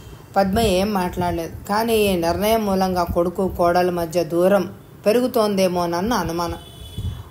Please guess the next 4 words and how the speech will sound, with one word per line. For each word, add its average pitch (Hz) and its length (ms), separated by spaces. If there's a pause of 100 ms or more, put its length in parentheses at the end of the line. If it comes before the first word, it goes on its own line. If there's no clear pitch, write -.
ఊళ్ళో 247 400
ఉన్నప్పుడైతే 190 800
అంతంత 185 440
మాత్రాన 202 720